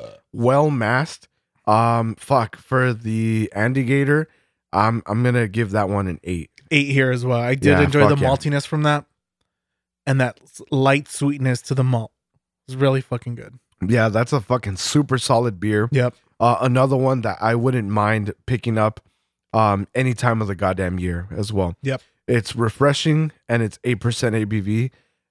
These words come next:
Speaker 1: and that doesn't happen often. So I think a solid eight percent for me. Um, yeah, I'm happy with that rating.
Speaker 2: It's got an eight for me too.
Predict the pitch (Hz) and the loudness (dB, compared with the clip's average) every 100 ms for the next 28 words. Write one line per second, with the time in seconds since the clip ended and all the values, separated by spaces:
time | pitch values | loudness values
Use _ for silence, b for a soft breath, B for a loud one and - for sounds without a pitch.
0 | - 110 107 104 101 107 104 113 107 101 | -2 2 2 2 0 0 0 -2 0 0
1 | 104 113 95 78 95 - 92 85 82 _ | 0 -2 -4 -2 -2 -2 -6 -8 -10 _
2 | _ _ _ - - 101 101 92 117 135 | _ _ _ -4 0 4 4 2 -2 -2
3 | 120 - - 123 120 123 107 107 - _ | -2 -4 0 2 2 0 -2 -6 -14 _
4 | _ _ 127 123 - 127 - 123 104 82 | _ _ -4 -4 -4 -4 -2 0 0 -2
5 | - 107 101 101 113 - _ _ _ _ | -4 -2 0 2 0 -2 _ _ _ _
6 | _ _ - 95 95 95 95 92 92 90 | _ _ 0 2 4 2 0 -2 -4 -8
7 | - _ _ _ _ _ _ _ _ - | -14 _ _ _ _ _ _ _ _ -10
8 | - 151 131 117 151 123 92 87 85 76 | 0 2 2 2 0 0 -2 -6 -8 -12
9 | 78 76 87 _ 113 107 147 143 131 127 | -12 -12 -14 _ -2 2 4 2 -2 -4
10 | 123 117 123 | -6 -4 -6